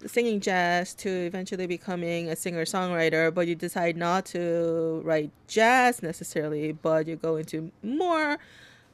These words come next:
folk, indie folk, uh,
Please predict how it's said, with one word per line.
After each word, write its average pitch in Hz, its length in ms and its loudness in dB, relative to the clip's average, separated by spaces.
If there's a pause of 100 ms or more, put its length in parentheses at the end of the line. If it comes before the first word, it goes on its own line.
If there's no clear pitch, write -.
(160)
folk, - 720 0
indie 196 320 -2
folk, 160 540 0 (640)
uh, 165 240 -2